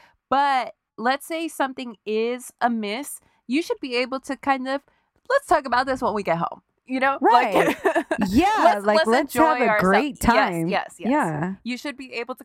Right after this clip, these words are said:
Speaker 1: kind of brush things under the rug, and if you can't, then perhaps.
Speaker 2: That's real bad.
Speaker 1: Yeah.
Speaker 2: I remember, uh, when me and Joel were in Barcelona one day,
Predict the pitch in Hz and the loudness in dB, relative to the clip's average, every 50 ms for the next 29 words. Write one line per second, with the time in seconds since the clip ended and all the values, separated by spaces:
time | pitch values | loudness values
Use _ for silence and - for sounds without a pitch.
0 | _ - 247 233 214 208 208 208 190 _ - 165 190 - - 180 185 185 185 175 | _ -6 -4 -2 -2 -4 -6 -12 -10 _ -8 -8 -8 -8 -12 -16 -12 -12 -12 -12
1 | 180 175 175 170 175 160 160 180 190 190 175 180 180 _ - 202 _ _ _ _ | -12 -12 -12 -10 -6 -4 -4 -4 -4 -4 -10 -10 -12 _ -20 -20 _ _ _ _
2 | _ _ - 311 330 349 381 - _ _ _ _ _ _ _ _ _ - 180 160 | _ _ -12 -10 -10 -10 -12 -14 _ _ _ _ _ _ _ _ _ -8 -8 -6
3 | 147 139 - - _ _ _ _ _ _ - 202 190 190 180 147 - _ - - | -8 -8 -12 -16 _ _ _ _ _ _ -10 -8 -6 -4 -4 -4 -6 _ -4 0
4 | 170 175 185 - - - - - - _ _ _ _ _ _ - - 170 160 175 | 0 0 0 0 -6 -14 -16 -16 -18 _ _ _ _ _ _ -6 -4 0 2 2
5 | 180 165 156 - 147 147 117 113 151 185 156 - - 165 - - - _ _ _ | 2 0 0 -2 -2 -2 0 0 -2 -2 -4 -4 -8 -12 -12 -12 -14 _ _ _
6 | _ _ _ _ _ _ _ _ _ - - _ _ _ - - 233 262 302 330 | _ _ _ _ _ _ _ _ _ -20 -20 _ _ _ 2 4 4 4 2 -2
7 | 294 254 247 262 269 262 294 285 277 262 208 - - 214 202 190 180 180 170 175 | -4 -2 -2 0 0 2 2 2 0 0 -2 0 0 2 2 2 -2 -4 -4 -4
8 | 202 196 196 196 202 208 214 220 220 226 196 185 175 180 185 190 190 185 190 190 | -4 -4 -4 -4 -6 -6 -6 -4 -4 -4 -2 0 0 2 2 0 0 -2 -4 -4
9 | 190 185 160 160 151 170 160 165 180 - - 170 165 160 170 190 202 202 208 214 | -4 -4 -4 -6 -4 -4 -4 -4 -4 -4 -4 -2 -2 0 0 0 0 -2 -2 -2
10 | 214 214 240 240 247 254 262 | 0 0 0 0 0 -2 -4